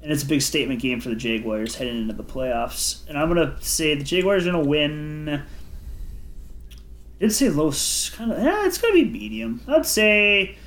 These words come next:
Jaguars are gonna get twenty-three. Seahawks probably be right in it, twenty.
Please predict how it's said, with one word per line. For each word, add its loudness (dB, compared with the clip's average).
Jaguars 6
are 4
gonna 2
get 4
twenty-three. 2
Seahawks 0
probably 0
be 0
right -12
in -8
it, -8
twenty. -4